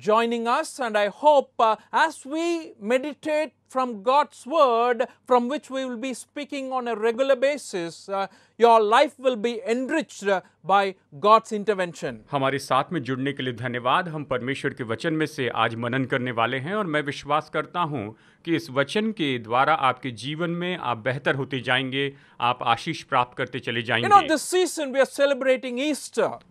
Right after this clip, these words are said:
Speaker 2: इस, अ, समय में हम इस ऋतु में ईस्टर मना रहे हैं।
Speaker 1: A very happy Easter to you and your family।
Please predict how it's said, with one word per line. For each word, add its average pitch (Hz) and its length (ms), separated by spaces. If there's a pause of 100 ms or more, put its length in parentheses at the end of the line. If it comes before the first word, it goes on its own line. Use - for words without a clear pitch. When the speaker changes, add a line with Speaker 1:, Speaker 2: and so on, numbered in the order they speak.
(160)
Speaker 2:
इस, 170 240
अ, 113 240
समय 156 380
में 127 240
हम 127 220
इस 135 140
ऋतु 156 280
में 139 260
ईस्टर 170 420
मना 127 320
रहे 120 280
हैं। 95 380
Speaker 1:
A 285 160
very 311 420 (220)
happy 302 480 (300)
Easter 285 520 (380)
to 254 100
you 294 220 (240)
and 214 160
your 220 100 (140)
family। 202 340